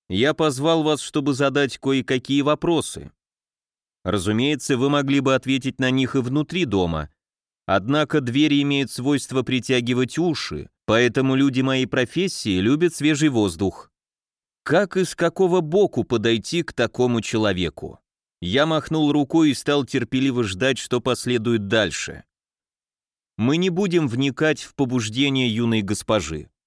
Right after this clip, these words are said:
продолжал сержант. «Остаётся лишь пожалеть, что она отказала мне в помощи, ибо, поступая таким образом, лишь без нужды усложняет расследование.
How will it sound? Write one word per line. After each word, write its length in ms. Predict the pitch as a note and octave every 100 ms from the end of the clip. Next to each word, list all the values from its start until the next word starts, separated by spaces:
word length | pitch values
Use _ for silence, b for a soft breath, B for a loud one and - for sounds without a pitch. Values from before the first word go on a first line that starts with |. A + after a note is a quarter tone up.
| _ _
продолжал 560 | A#2+ G#2 G#2+ F#2 G#2
сержант. 640 | G2 B2 G2+ F#2+ D2+ - _ _ _ _ _ _ _
«Остаётся 720 | G#2+ G#2+ - D#3 F#3+ F3+ -
лишь 240 | F3+ F3+ -
пожалеть, 480 | E3+ F3 G3 D3+
что 180 | - B2+
она 240 | B2 B2 A#2+
отказала 540 | - A#2 G2+ A#2+ A2+
мне 180 | A2 A2
в 100 | -
помощи, 560 | D3 D#3 B2+ - E2+ D2 _ _ _ _
ибо, 300 | G2+ A2+ A#2+
поступая 640 | A2+ C3 - C3 C3+ C3
таким 380 | B2 B2+ C3 B2+
образом, 520 | C#3+ C3+ B2 B2 A#2+ - _ _ _
лишь 260 | G2 C3+ B2
без 240 | B2+ D#3
нужды 360 | D3+ E3 C3 E3
усложняет 680 | D3+ - C#3 A#2+ C3 B2+ A#2+
расследование. 840 | A#2+ - A2+ F#2+ D#2 D2+ D2 E2+